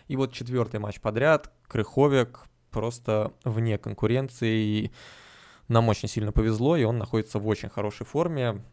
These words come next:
набрал её, держит её, э-, этот уровень. Сегодня у него большое количество отборов, перехватов в центре поля, и если к большинстве,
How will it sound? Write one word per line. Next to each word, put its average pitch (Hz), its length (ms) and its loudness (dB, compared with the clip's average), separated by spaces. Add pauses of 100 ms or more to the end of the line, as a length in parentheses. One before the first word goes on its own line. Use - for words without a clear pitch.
(120)
набрал 123 540 2
её, 131 160 0
держит 135 540 -2
её, 123 340 -6
э-, 117 160 -14
этот 123 360 -2
уровень. 151 400 2
Сегодня 113 440 -6
у - 20 -6
него 104 380 -4
большое 101 340 -2
количество 101 760 -6 (300)
отборов, 117 500 0 (260)
перехватов 139 640 0 (100)
в - 60 -20
центре 127 320 -4
поля, 123 420 0 (320)
и 135 640 2 (2000)
если 117 300 0
к 110 40 -12
большинстве, 123 560 -4